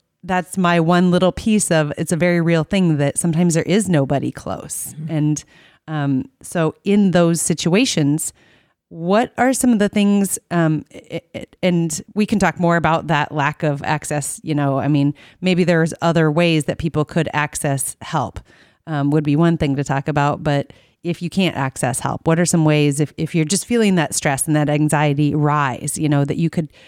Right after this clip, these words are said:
Speaker 1: kinda lower it for yourself <laughs> before it gets to the breaking point?
Speaker 2: Absolutely. Well, we always wanna think preventatively,
Speaker 1: Mm-hmm.
Speaker 2: uh, across the board with our health. Um, life doesn't always cooperate with that. And
Speaker 1: Right.
Speaker 2: so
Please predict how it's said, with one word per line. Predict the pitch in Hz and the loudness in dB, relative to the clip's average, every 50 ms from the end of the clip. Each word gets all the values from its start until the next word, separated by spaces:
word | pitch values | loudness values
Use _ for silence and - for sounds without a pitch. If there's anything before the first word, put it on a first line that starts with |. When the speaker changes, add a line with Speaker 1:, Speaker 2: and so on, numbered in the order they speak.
| - _ _ | -20 _ _
Speaker 1:
kinda | - 196 208 180 156 | -8 -4 -2 0 0
lower | 147 147 151 156 165 170 165 165 160 143 | 0 2 2 2 2 2 2 2 2 0
it | 139 123 - - | 0 -2 -6 -8
for | - 147 | -6 -6
yourself | 139 143 131 - - 143 135 139 - | -4 -4 -4 -4 -2 -4 -4 -4 -4
<laughs> | |
before | - 156 113 - 139 160 185 | -6 -8 -6 -2 -2 0 0
it | 156 139 | 0 0
gets | 156 160 - - - | -2 -2 -2 -4 -8
to | - - 165 | -4 -4 -2
the | 139 147 135 | -2 -2 -2
breaking | - 147 143 175 - - 147 123 123 | -2 -2 -2 -2 -2 -4 -4 -4 -4
point? | - - 82 - - - - - - _ _ _ _ - | -6 -8 -10 -10 -12 -14 -16 -20 -20 _ _ _ _ -18
Speaker 2:
Absolutely. | 165 170 - - - 180 160 156 135 120 156 156 | -16 -12 -8 -6 -4 -2 -2 -2 -2 -2 -4 -2
Well, | 165 180 175 175 175 175 - - - - - _ _ | 0 0 2 2 0 -2 -4 -12 -20 -20 -20 _ _
we | - 202 220 | -6 -2 -2
always | - 220 233 247 254 233 220 | 0 2 2 2 2 2 0
wanna | 214 196 185 | 0 0 0
think | 170 - 185 170 - - | 0 0 -2 -2 -2 -2
preventatively, | - 151 147 139 127 123 127 - - - - 139 - _ _ _ _ | -4 -2 -2 -2 -2 -4 -6 -6 -8 -8 -10 -10 -12 _ _ _ _
Speaker 1:
Mm-hmm. | 143 156 175 202 208 _ _ _ - | _ -20 -20 -20 -20 _ _ _ -12
Speaker 2:
uh, | 165 156 147 - - | -10 -8 -8 -6 -6
across | - - - 180 165 156 | -6 -4 -2 -2 -4 -2
the | - - | -4 -4
board | 160 160 156 147 139 - | -4 -2 -2 -2 -2 -2
with | 147 139 - | -4 -4 -4
our | 139 | -2
health. | 120 139 - 135 - - - - _ _ _ _ _ _ _ _ - | -4 -4 -6 -6 -10 -16 -20 -20 _ _ _ _ _ _ _ _ -10
Um, | 170 160 147 143 147 156 - - _ | -6 -4 -4 -2 -2 -4 -6 -8 _
life | - 185 180 185 180 - | -4 0 0 0 0 0
doesn't | 214 190 196 202 - | 0 0 0 2 2
always | 190 190 202 - | 2 2 0 0
cooperate | - - 269 240 - - 156 151 - | -2 -2 -2 -2 0 0 -2 -2 -2
with | 160 156 - | -2 -2 0
that. | 131 139 202 - - _ - | 0 0 -2 -4 -6 _ -8
And | - 160 | -2 -2
Speaker 1:
Right. | 175 170 | 0 0
Speaker 2:
so | - - 180 170 160 160 156 156 156 | 0 2 2 4 4 4 4 2 2